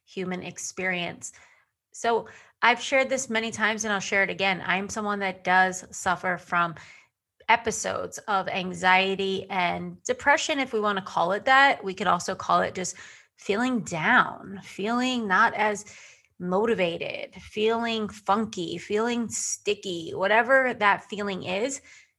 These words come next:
Sometimes we don't have to label it. Sometimes we don't have to label it. And I think that has really been a game changer for me, where years ago, I would have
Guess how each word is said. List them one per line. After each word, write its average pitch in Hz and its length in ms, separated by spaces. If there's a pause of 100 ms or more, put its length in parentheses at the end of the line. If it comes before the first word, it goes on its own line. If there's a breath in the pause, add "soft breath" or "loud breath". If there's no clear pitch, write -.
(200)
Sometimes 381 380
we 370 60
don't 359 120
have 359 140
to 339 100
label 339 260
it. - 220 (520)
Sometimes 320 520
we 320 120
don't 208 300
have 226 160
to 226 100
label 220 280
it. 165 160
And 185 100
I 202 80
think 220 200
that 190 500 (140)
has 185 280
really 185 240
been 180 200
a 180 60
game 175 300
changer 180 380
for 175 180
me, 196 560 (520 loud breath)
where 190 600 (260 loud breath)
years 214 440
ago, 190 720
I 185 180
would 190 180
have 175 540